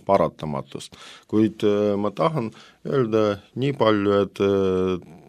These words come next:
tõepoolest, isegi erakonna parlamendifraktsioonis on palju inimesi, kes hääletaksid ka selle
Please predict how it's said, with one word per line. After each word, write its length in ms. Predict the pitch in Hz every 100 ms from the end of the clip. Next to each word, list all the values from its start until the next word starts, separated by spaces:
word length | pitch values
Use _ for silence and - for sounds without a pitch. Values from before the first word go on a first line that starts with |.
| - _ _ 175
tõepoolest, 640 | 160 104 82 71 - - - - _
isegi 520 | - 113 117 110 113 107 -
erakonna 640 | 113 123 113 117 107 98 90 - -
parlamendifraktsioonis 1300 | 135 143 110 101 92 87 - 98 - 135 139 101 - - - _ _ -
on 320 | 95 92 90 - _ _ -
palju 300 | 165 110 101
inimesi, 600 | 147 147 117 110 - 98
kes 280 | 101 98 -
hääletaksid 920 | 131 123 101 - 87 85 - 87 - -
ka 440 | - 101 98 92 85
selle 500 | - 107 95 92 90